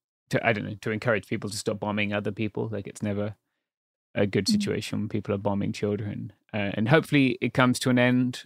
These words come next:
Speaker 1: Like, it, I don't know, I've never seen this much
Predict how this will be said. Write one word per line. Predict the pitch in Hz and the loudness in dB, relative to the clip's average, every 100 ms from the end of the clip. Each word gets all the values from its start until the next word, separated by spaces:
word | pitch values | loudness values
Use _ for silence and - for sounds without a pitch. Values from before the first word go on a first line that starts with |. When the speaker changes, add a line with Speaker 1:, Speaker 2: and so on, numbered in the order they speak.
| - | -10
Speaker 1:
Like, | 110 107 | -4 -2
it, | 107 - 117 113 _ _ _ _ _ _ | -2 0 -2 -2 _ _ _ _ _ _
I | 120 | 0
don't | 110 | 0
know, | 101 | 2
I've | 123 127 | 4 6
never | 151 151 | 6 6
seen | 139 151 135 123 | 4 4 4 4
this | 127 - | 0 2
much | 127 - - - | 0 0 -4 -6